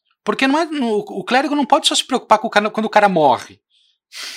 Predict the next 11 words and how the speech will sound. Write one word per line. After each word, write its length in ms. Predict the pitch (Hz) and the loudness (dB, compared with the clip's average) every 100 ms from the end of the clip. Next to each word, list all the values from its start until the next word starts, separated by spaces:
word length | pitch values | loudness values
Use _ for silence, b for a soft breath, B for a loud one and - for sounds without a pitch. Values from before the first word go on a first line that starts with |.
| B B B B B | B B B B B
Sabe? 340 | - 226 277 151 | 0 2 2 0
Ele 160 | 175 | -4
pode 200 | - 254 247 | 0 0 2
dar 100 | 254 | 2
um 80 | |
sustém 640 | - - - - 214 254 254 | 2 0 0 0 0 0 -2
pra 180 | - 190 | -2 -4
um, 100 | 170 | -4
pra 220 | - 175 | -4 -4
um 80 | 170 | 0
guerreiro 720 | 160 135 156 240 339 123 | -2 -2 -2 -2 0 -2